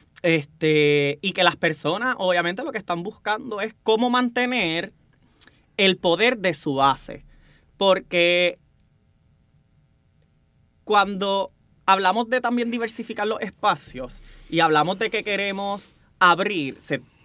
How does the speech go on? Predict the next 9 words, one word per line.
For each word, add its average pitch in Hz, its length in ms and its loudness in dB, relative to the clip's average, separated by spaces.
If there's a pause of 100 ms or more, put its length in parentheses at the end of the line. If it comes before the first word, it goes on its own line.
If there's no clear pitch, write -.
(160)
el, 127 420 -4
el, 120 240 -8
la 131 180 -4
mesa 147 260 0
de 185 100 4
conversación 196 800 -2
y 175 100 -6
tener 165 300 -2
inclusión, 190 880 -6